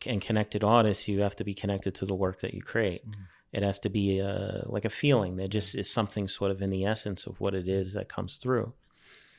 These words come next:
Speaker 1: So, uh, I,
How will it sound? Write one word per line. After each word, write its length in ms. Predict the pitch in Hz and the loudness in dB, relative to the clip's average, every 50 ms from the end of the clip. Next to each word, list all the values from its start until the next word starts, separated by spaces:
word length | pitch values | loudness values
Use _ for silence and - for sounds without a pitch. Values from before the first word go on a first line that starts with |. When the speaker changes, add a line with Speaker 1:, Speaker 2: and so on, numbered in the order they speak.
| _ _ _ _ _ _ _ _ | _ _ _ _ _ _ _ _
Speaker 1:
So, 540 | - - - 123 113 110 110 110 107 104 - - _ _ _ _ _ _ _ _ _ _ _ _ _ _ _ _ _ _ _ _ _ _ _ - | -8 -2 2 2 4 4 2 2 -2 -4 -8 -14 _ _ _ _ _ _ _ _ _ _ _ _ _ _ _ _ _ _ _ _ _ _ _ -18
uh, 240 | - 78 78 73 71 - _ _ _ _ | -16 -16 -16 -16 -18 -20 _ _ _ _
I, 140 | - 104 101 | -10 -10 -10